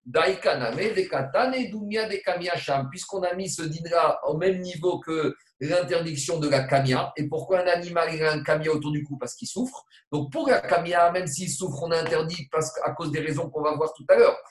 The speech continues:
Mais en tout cas, on voit que dans cette braïta, on parle de souffrance. Et c'est pour ça qu'on a autorisé le petit mangeoire. C'est comme ça que Shmuel va résoudre la contra-, le problème en disant que cette Shmuel, braïta, elle parle de souffrance.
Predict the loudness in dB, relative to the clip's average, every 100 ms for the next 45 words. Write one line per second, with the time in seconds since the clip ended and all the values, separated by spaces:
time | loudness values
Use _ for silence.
0 | -18 -2 0 0 2 6 6 6 4 4
1 | 0 0 0 0 -2 0 2 2 0 -2
2 | -8 -8 -4 -2 -4 -10 _ -6 -2 -2
3 | -4 -4 -6 -4 -4 -4 -4 -4 -4 -4
4 | -4 -2 -2 -2 -4 -4 -4 -2 0 0
5 | -2 -4 0 0 -4 _ _ -2 0 2
6 | 0 -2 0 0 0 -6 -8 -6 -4 -4
7 | -2 -4 -2 -2 -2 -2 -4 -6 -10 -12
8 | -14 -12 -2 0 2 0 0 -2 -2 -6
9 | -14 -4 -2 -2